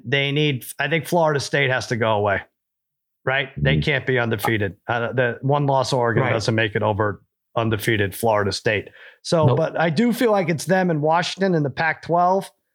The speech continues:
Speaker 1: who all of a sudden struggles, Washington. Don't, they don't look great
Speaker 2: Yeah.
Speaker 1: in some of these games. U S C, Washington State, Oregon State, exciting. U C L A, good. But I think it's those two. Uh,
Speaker 2: Sal,
Speaker 1: right.
Speaker 2: Oregon might be playing the best out of anybody.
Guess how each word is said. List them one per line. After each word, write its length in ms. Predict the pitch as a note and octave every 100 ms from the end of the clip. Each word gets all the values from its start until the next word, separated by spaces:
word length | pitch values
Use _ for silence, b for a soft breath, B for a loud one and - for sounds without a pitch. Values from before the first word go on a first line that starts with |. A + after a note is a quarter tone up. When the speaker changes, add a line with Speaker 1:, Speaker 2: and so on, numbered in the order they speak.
| _ _ _ -
Speaker 1:
who 200 | C3+ B2+
all 160 | E3
of 80 | B3
a 60 | G3+
sudden 340 | G3 E3 A#2
struggles, 480 | - D#3+ C#3 F#2 -
Washington. 400 | A2 G#2 - G2
Don't, 220 | C3+ C3
they 80 | C3+
don't 140 | F3
look 120 | D3+
great 180 | C#3+ D#3
Speaker 2:
Yeah. 60 | F#2
Speaker 1:
in 60 |
some 220 | G#2+ A2 G2+
of 60 |
these 160 | G2 F#2+
games. 280 | A2 G#2 G2
U 140 | G#3+
S 140 | G#3+ -
C, 120 | F#3+
Washington 380 | E3+ E3 - D3+
State, 280 | - D3+ C#3
Oregon 320 | D3+ C#3+ C3+
State, 400 | - C#3+ C3+ C#3 _ _ -
exciting. 720 | B2 - F#3 E3 E3 D#3+ C#3 - -
U 100 | E3
C 160 | -
L 120 | E3+ D#3
A, 60 |
good. 460 | B2 D#3+ D#3 D3+ B2+ - _ -
But 100 | D#3
I 40 | E3+
think 160 | A3
it's 160 | F#3+ -
those 300 | E3 D3 -
two. 420 | C#3+ B2+ A#2+ G#2 _ _ -
Uh, 280 | B2 A#2
Speaker 2:
Sal, 260 | A2+ A2+ A#2
Speaker 1:
right. 140 | A#2
Speaker 2:
Oregon 280 | A2+ C3 G2+
might 180 | F#2 F#2
be 120 | G2+
playing 280 | F2+ G2 F#2+
the 60 | F2+
best 240 | F#2+ -
out 100 | D#2+
of 60 | D#2+
anybody. 360 | G#2 E2 C2